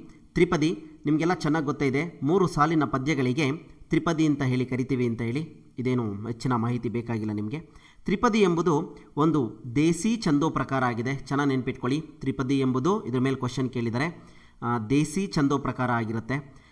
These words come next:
ಕನ್ನಡ ಸಾಹಿತ್ಯದಲ್ಲಿಯೇ ಅತ್ಯಂತ ಪ್ರಾಚೀನವಾದ ಛಂದೋ ಪ್ರಕಾರ ಅಂತೇಳಿ ತ್ರಿಪದಿಯನ್ನು ಕರೀತಾರೆ. ಈ ತ್ರಿಪದಿಗೆ ಮೂಲ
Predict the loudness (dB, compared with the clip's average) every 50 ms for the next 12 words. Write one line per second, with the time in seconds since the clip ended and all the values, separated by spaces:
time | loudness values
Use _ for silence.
0 | -18 _ 0 0 2 4 4 2 2 2 2 2 2 2 2 0 0 0 2 2
1 | 2 4 4 4 2 2 0 -4 -8 -12 -10 -8 -8 -8 -2 0 2 2 2 2
2 | 0 0 0 2 2 0 0 0 0 2 4 4 6 6 6 4 4 2 0 0
3 | 2 2 2 2 2 0 -2 0 0 2 2 2 2 2 0 0 -2 -2 -2 -2
4 | -2 -4 -4 -4 -2 -2 -2 0 0 0 0 0 -2 -6 -14 -20 -20 -20 -8 -4
5 | -2 -2 0 0 -2 -2 -4 -4 -6 -10 -20 -14 -6 -4 -2 0 0 0 0 0
6 | 0 0 2 2 4 4 4 4 4 4 6